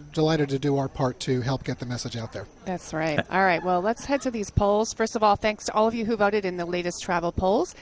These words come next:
Speaker 2: And, uh, here are the results. For question one, we asked,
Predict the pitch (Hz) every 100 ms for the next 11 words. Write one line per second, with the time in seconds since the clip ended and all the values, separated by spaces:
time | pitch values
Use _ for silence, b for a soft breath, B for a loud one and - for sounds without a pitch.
0 | B B B 190 190 196 202 208 202 247
1 | 294 339 302 277 247 285 175 - 202 -
2 | 226 233 226 214 208 233 302 262 233 196
3 | 185 185 -